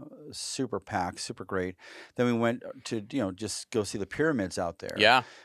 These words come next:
Speaker 1: When you're actually there, it's like, there's no way this wasn't done without some kind of
Speaker 2: Technology.
Speaker 1: It's,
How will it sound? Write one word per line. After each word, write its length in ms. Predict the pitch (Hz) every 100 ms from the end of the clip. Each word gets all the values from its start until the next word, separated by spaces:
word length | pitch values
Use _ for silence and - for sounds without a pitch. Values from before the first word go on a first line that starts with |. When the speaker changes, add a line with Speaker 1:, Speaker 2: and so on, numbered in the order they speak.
| _
Speaker 1:
When 120 | 147
you're 160 | 180 170
actually 360 | 151 - 143
there, 520 | 104 104 110 101 85 -
it's 200 | 101 -
like, 300 | 104 98 - _ _ _ _ -
there's 260 | 185 175
no 180 | 175 175
way 760 | 151 113 120 147 131 87 90 95 -
this 300 | 107 113 -
wasn't 380 | 127 117 113 92
done 360 | 110 117 98
without 480 | 92 95 107 101 - -
some 340 | - - 117
kind 400 | 113 117 113 101
of 400 | 95 87 - - -
Speaker 2:
Technology. 640 | - 113 117 95 87 62 - _ _
Speaker 1:
It's, 240 | 131 -